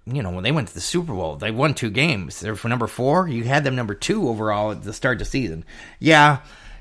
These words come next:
Eagles got a little growing pains to show me. Their defensive line is legit. They definitely can run the ball. I just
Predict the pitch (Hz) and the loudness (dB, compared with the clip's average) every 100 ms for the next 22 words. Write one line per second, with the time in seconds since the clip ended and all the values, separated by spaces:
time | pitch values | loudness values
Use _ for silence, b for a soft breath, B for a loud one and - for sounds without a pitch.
0 | B 170 190 190 202 - 170 156 170 160 | B 4 6 8 6 6 6 6 6 4
1 | 135 156 147 135 135 120 113 - 117 113 | 4 4 4 2 0 0 -2 0 2 2
2 | 113 127 117 127 - 123 120 - 110 113 | 0 0 0 -2 2 0 0 -4 -2 0
3 | 110 107 90 95 87 98 92 113 110 110 | 2 2 -2 -6 -8 -8 -6 0 2 0
4 | - - 104 101 92 110 - 101 101 98 | -2 -8 -4 -2 0 -2 0 -6 -6 -2
5 | 110 107 101 113 107 104 101 B B B | 0 0 0 4 6 6 2 B B B
6 | B B - - - - 127 123 120 127 | B B -20 -20 -20 2 6 6 6 4
7 | 113 - | 4 0